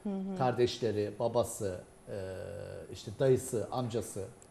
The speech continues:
Speaker 2: birinci derece yakınlarında
Speaker 1: Genetik yatkınlık.
Speaker 2: Aynen,
Speaker 1: Hı hı.
Speaker 2: genetik yatkınlığın olup olmadığı önemli. Özellikle genç yaşlarda bu genetik yatkınlık,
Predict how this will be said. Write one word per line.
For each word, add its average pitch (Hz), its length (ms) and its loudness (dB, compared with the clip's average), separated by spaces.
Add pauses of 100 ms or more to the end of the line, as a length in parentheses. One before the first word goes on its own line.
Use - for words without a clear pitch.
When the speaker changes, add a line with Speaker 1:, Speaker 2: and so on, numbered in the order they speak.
Speaker 2:
birinci 131 280 0
derece 120 280 4
yakınlarında 135 420 6
Speaker 1:
Genetik 175 260 2
yatkınlık. 202 520 4
Speaker 2:
Aynen, 120 160 2
Speaker 1:
Hı 131 60 -2
hı. 131 40 -2
Speaker 2:
genetik 147 380 2
yatkınlığın 131 640 4
olup 135 240 2
olmadığı 117 420 4
önemli. 98 260 -4
Özellikle 151 500 6
genç 135 340 2
yaşlarda 104 500 -2
bu 107 80 -8
genetik 110 420 -4
yatkınlık, 98 380 -6